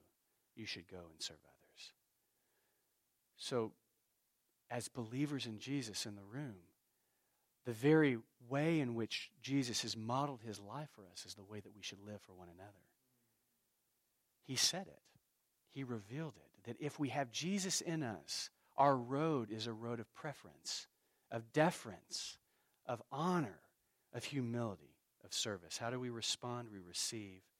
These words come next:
we serve, we pray. We pray for ourselves.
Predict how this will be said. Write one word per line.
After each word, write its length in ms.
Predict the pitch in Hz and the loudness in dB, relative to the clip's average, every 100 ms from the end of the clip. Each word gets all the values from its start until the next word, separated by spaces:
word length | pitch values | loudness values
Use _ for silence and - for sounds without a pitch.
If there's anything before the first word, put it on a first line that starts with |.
| _ _ _ _ _ _ _ _ _ | _ _ _ _ _ _ _ _ _
we 100 | 113 | -2
serve, 680 | 107 - 123 117 120 120 - - _ _ _ _ _ _ | 4 4 4 2 -2 -8 -14 -20 _ _ _ _ _ _
we 120 | 110 | -2
pray. 580 | 110 - 123 117 80 69 _ _ _ _ | 0 -2 -2 -2 -6 -14 _ _ _ _
We 100 | 123 | -2
pray 260 | - 135 127 | 2 2 2
for 200 | - 110 | 2 2
ourselves. 800 | 110 - 127 120 170 208 - | 2 0 2 2 0 -8 -12